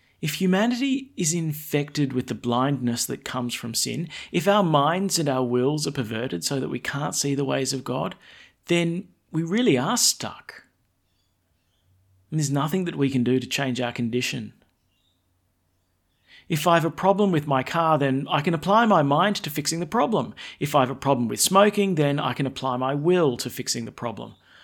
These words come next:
But the biblical vision of humanity is that it suffers from sin.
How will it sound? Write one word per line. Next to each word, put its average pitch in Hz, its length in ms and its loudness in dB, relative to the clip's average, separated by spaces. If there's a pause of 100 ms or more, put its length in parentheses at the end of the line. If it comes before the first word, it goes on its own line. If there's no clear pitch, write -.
(300)
But 170 160 -2
the 156 60 -4
biblical 226 520 2
vision 160 360 2
of 131 100 -4
humanity 131 600 -2
is 123 160 -6
that 135 300 -2
it 147 160 -6
suffers 175 420 0
from 156 180 -2
sin. 135 480 -2